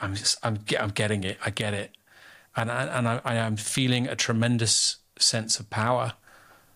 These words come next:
with this stuff. It's am-, what, it's incredible what you can create and do and make people think just by putting words in a certain order. I, I was, God, it was like, bang.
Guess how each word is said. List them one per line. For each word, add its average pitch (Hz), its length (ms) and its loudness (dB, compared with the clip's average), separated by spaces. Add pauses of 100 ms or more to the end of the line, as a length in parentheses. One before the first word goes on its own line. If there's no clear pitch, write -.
(160)
with 107 160 2
this 104 160 2
stuff. - 560 -4
It's - 160 -2
am-, 131 220 6
what, 175 500 2
it's 170 280 -2
incredible 190 960 2
what 135 200 2
you 135 100 2
can 127 220 -2
create 143 460 2
and 120 160 -2
do 139 300 6
and 117 140 4
make 147 200 0
people 131 220 0
think 143 360 2
just - 240 0
by - 140 4
putting 156 320 0
words 147 280 4
in 123 100 6
a 117 40 4
certain 127 320 0
order. 160 380 2 (600)
I, 143 160 2
I 147 140 2
was, 135 120 -4
God, 160 320 2
it 151 80 0
was 123 120 2
like, 127 180 -2
bang. 120 480 0